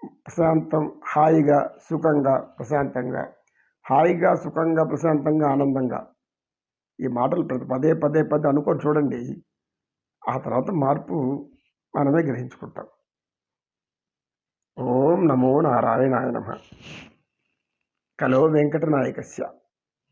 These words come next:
ఏడుకొండలవాడ వెంకటరమణ గోవింద, గోవింద. గోవింద అంటే, "నా చేయి ఇందనాయన, పట్టుకొని పైకొచ్చేయి, కొండ మీదకి వచ్చేయి, నా దర్శనం చేసుకో, నీ కష్టాలన్నీ పోతాయి."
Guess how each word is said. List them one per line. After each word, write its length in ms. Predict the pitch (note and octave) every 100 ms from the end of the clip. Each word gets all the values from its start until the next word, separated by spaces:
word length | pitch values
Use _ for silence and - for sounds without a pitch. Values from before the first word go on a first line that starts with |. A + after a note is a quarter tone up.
| _ _ _ _ -
ఏడుకొండలవాడ 640 | B2 A2 C#3+ C#3+ C#3 C3+ C3
వెంకటరమణ 680 | B2 A#2 B2+ C#3 C#3+ C#3+ C#3 C3+ -
గోవింద, 400 | A2+ B2 C#3+ C#3 C#3 C3+ B2+ A#2+
గోవింద. 920 | A2+ B2+ C#3 D3+ D#3 D#3+ E3+ F3+ B2+ - - - - - - - -
గోవింద 420 | - B2+ C3+ C#3
అంటే, 680 | D3+ F3 D#3+ C#3 D3 B2+ B2+ - _ _ _ _ _ _ _ _ _ -
"నా 220 | D3 C3+ B2+ C3
చేయి 220 | D3+ F3
ఇందనాయన, 540 | B2 D3+ D3+ C3+ C3
పట్టుకొని 460 | - B2+ - D3 C#3+
పైకొచ్చేయి, 720 | B2+ C3+ C#3 - B2 - -
కొండ 200 | - C3+
మీదకి 180 | E3+ E3+
వచ్చేయి, 520 | D#3+ E3 F3 B2 G#2 _ _ _ _ -
నా 80 | C3+
దర్శనం 380 | D#3+ - F3
చేసుకో, 520 | E3 E3 F3+ D3 G#2+ - _ _ _ _ _ _ _ _ _ _ _ _ _ _ -
నీ 140 | D3
కష్టాలన్నీ 640 | D3 - C#3 - F#3 E3 E3
పోతాయి." 320 | - B2+ B2